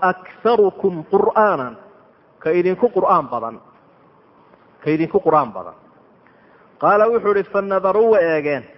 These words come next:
Saxaabigan yar baa wuxuu idhi, "Way, way isbaadhbaadheen dadkii ereyadaa degganaa ee anigu aan ku jiray." "Falam yakun," muu noqonin, "axadun," qofnaba, "akthara minnii qur'aanan," mid aniga iga qur'aan badan waa la waayey, buu idhi saxaabigan yari.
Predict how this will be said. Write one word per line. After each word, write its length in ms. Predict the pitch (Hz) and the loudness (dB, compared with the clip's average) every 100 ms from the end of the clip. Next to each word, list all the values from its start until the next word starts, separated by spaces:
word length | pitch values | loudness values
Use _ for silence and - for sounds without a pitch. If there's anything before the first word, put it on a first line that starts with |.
| _ _ _ | _ _ _
Saxaabigan 400 | - 160 190 196 | -6 -2 -2 0
yar 140 | 202 208 | 0 0
baa 180 | 190 196 | 0 0
wuxuu 200 | 208 185 | 0 -2
idhi, 80 | 180 | 0
"Way, 220 | 196 175 139 - | 0 -2 -6 -10
way 140 | 185 185 | -4 -4
isbaadhbaadheen 840 | - 170 156 147 151 147 143 143 135 _ _ - | -2 0 0 2 2 2 0 -6 -10 _ _ -2
dadkii 300 | 202 - 202 | -2 0 2
ereyadaa 460 | 190 185 196 190 185 | 2 2 0 0 -2
degganaa 360 | 156 156 165 185 | -6 -4 -2 0
ee 100 | 180 | 0
anigu 280 | 175 190 160 | -2 -4 -4
aan 180 | 151 | -4
ku 100 | 147 202 | -8 -10
jiray." 280 | - 120 - _ _ _ _ _ _ _ _ _ - | -6 -8 -10 _ _ _ _ _ _ _ _ _ -2
"Falam 260 | 170 214 226 | 2 2 2
yakun," 340 | 208 - 240 233 | -2 -2 -4 0
muu 180 | 226 214 | 2 2
noqonin, 540 | 196 - 190 214 220 | 0 0 0 0 -2
"axadun," 540 | - - - 214 196 190 | -4 -4 -4 -4 -4 -4
qofnaba, 600 | 180 180 - 214 226 156 - - - _ _ _ _ _ | -2 -4 -2 0 0 0 -4 -14 -20 _ _ _ _ _
"akthara 580 | 160 160 - - 180 208 | -6 -6 -10 -4 0 0
minnii 640 | 214 247 220 202 196 180 170 | 0 -4 -4 -4 -4 -4 -4
qur'aanan," 520 | 160 - 170 151 123 | -2 2 2 0 -2
mid 140 | 175 196 | -8 -4
aniga 240 | 196 196 | -2 -2
iga 140 | 190 196 | -2 -4
qur'aan 300 | 185 180 165 | -2 -2 -2
badan 200 | 160 175 | -2 -2
waa 140 | 170 | -2
la 100 | 147 | 0
waayey, 260 | 139 139 143 | 0 0 -2
buu 140 | 165 | -4
idhi 120 | 147 - | -8 -8
saxaabigan 420 | - 160 147 131 | -4 -4 -2 -6
yari. 180 | 98 | -8